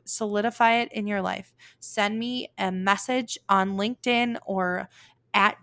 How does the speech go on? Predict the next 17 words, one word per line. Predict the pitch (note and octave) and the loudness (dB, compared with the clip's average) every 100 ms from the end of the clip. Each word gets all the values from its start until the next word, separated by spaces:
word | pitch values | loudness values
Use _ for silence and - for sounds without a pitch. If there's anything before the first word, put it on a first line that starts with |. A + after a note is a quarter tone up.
| F#3 | -4
Desiree | G#3 G3 G#3 | -2 2 2
Petrick | G3+ A3 - G#3 | 0 -4 -4 -2
on | F#3+ F3+ | -2 -2
Instagram. | G#3 G#3+ A#3 A3+ A3 G#3+ G#3 | -4 -4 -4 -2 0 -2 -2
Send | - G#3+ | -4 -2
me | G#3+ | -2
an | G3+ - | -4 -4
email | G#3+ A3+ A#3 A3+ - | -2 0 4 4 4
at | F#3+ G3 | 2 2
lead | G3+ G3 | -2 -2
with | - | -4
confidence | F#3+ F#3 G3 F#3+ | -4 -4 -4 -8
podcast | - F#3 F#3 F#3 F#3 - | -4 -4 0 -2 -2 -4
at | F#3 E3+ | -8 -6
gmail | F#3+ F3+ F#3+ G3 | -6 -4 -4 -4
dot | G2+ - | -6 -4
com. | F#3+ G#3+ G#3+ | -2 -2 -4